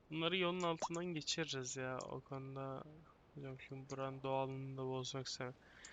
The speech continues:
Ya orası böyle küçük bir yol da olsa. Bu arada bu köprüler cidden çok güzel oluyormuş ama ha, mantıken şunun altına bir <laughs> yol yapın ya. Bu böyle duramaz.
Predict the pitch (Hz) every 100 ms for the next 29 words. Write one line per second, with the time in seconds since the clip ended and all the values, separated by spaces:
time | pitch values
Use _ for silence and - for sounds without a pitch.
0 | - - 165 160 165 - 170 165 - -
1 | - - - 160 - - - - - -
2 | - 143 151 156 135 123 - - 143 156
3 | - - - - - - - - - -
4 | - - - - - - - - - -
5 | - - 135 131 180 208 139 143 - 170
6 | - - 175 139 - - 175 - 170 -
7 | - 147 135 131 147 - 190 131 - -
8 | - - - - - - 165 131 127 160
9 | 170 220 - 170 190 - - - - 180
10 | 165 - 165 156 147 127 147 156 131 131
11 | 131 127 - 143 139 - 147 143 143 -
12 | - - 156 175 131 - - -